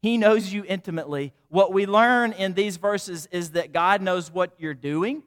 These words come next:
every moment of every day. God knows what you're thinking.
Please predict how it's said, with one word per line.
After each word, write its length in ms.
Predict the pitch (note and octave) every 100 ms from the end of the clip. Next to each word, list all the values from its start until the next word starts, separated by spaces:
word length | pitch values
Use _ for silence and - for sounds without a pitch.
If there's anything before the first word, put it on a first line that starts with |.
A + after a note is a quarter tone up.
| _ _ _ _ _ _ _ _ _ _ _ _ _ _ _ _ _ _ _
every 320 | F#3 G#3 G#3
moment 320 | A3+ A3+ A3+ A3
of 80 |
every 220 | A3 G#3+ G#3+
day. 260 | G#3+ A#3 A#3 _ _ _ _ _ _ _ _ _ _ _ _ _
God 260 | G#3 A3+ B3
knows 260 | A3+ A3 G3
what 280 | A3 G3
you're 100 | F#3+
thinking. 600 | F3 A3 A3+ A3 C4 D4